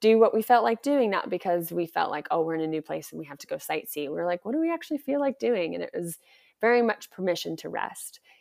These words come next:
and permission to, um, do what you feel like your body needs. And, um, that's really a huge takeaway. And I think that's something that we, we can definitely apply to lives of just like, okay, if I have a day off, I should go do this and that.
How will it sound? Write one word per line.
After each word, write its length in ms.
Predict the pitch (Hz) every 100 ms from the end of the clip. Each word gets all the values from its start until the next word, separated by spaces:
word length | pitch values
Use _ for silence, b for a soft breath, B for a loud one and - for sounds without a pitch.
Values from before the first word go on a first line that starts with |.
| b
and 180 | - 180
permission 580 | 180 175 165 - 170 165
to, 640 | - 165 160 165 165 160 160 b b -
um, 520 | 165 160 165 165 - -
do 240 | 175 175
what 160 | 165 -
you 120 | 160
feel 240 | 151 160 156
like 240 | 156 151
your 80 | 160
body 280 | 147 143 156
needs. 520 | 156 - - 190 - _ _ _
And, 420 | 170 160 160 160 160
um, 460 | - 160 156 165 165 -
that's 240 | 175 175 -
really 240 | 156 151
a 40 | 156
huge 320 | - 156 -
takeaway. 420 | 147 143 139 143
And 100 | 165
I 60 | 160
think 240 | - 165
that's 420 | 160 151 - - -
something 360 | 165 160 160
that 160 | 160 -
we, 260 | 165 160 - -
we 220 | 180 165
can 180 | - 165
definitely 360 | 165 - 165
apply 480 | 160 - 151 151 160 b b _
to 100 | -
lives 400 | 160 156 156 156
of 160 | 156 151
just 260 | 160 160 170
like, 240 | 160 156
okay, 180 | 156 160
if 100 | 156
I 60 | 160
have 220 | 156 160
a 40 |
day 180 | 160 160
off, 200 | 156 156 -
I 160 | 151 b b _
should 200 | - 170
go 160 | 170
do 320 | 160 170 165
this 240 | 156 160 156
and 160 | 160
that. 260 | 160 156 156